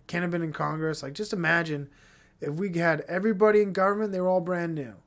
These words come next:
I think that'd be fucking awesome. So, never will happen, obviously. And, uh, yeah, man, I just don't trust any of the fu-, that's the thing.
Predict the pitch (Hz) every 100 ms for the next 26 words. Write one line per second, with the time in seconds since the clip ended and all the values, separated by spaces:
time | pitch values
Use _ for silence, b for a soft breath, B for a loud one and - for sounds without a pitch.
0 | _ _ - 190 262 285 254 226 208 220
1 | 190 165 156 151 120 113 - b b b
2 | b - 139 135 123 127 _ - - 156
3 | 196 196 151 143 180 226 147 156 - _
4 | 135 139 139 147 151 160 _ 143 143 143
5 | 143 135 131 127 123 - _ _ _ _
6 | _ _ _ _ - - 139 143 143 131
7 | 127 135 151 147 175 175 185 180 165 165
8 | 151 139 - 117 B B B 214 214 156
9 | 175 139